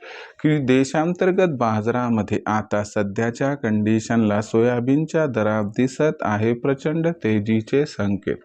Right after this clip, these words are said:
पण सध्याच्या कंडिशनला देशांतर्गत बाजारामध्ये मग असं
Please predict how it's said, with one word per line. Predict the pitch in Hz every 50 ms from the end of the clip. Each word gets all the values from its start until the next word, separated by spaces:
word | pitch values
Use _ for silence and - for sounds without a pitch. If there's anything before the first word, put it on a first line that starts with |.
| _ - - - - - - - - _ -
पण | 170 175 185
सध्याच्या | 165 - - 139 135 135 147 151 156 151 - 165 156 156
कंडिशनला | 151 139 123 120 117 117 127 131 131 - 135 123 120 110 101 101
देशांतर्गत | 101 101 110 113 120 120 - 139 147 156 156 - 165 165 165 170 160 156 135
बाजारामध्ये | 120 113 110 110 110 110 127 127 139 131 123 120 113 107 113 123 127 127
मग | 127 131 131 120
असं | 117 113 120 - - - 147 156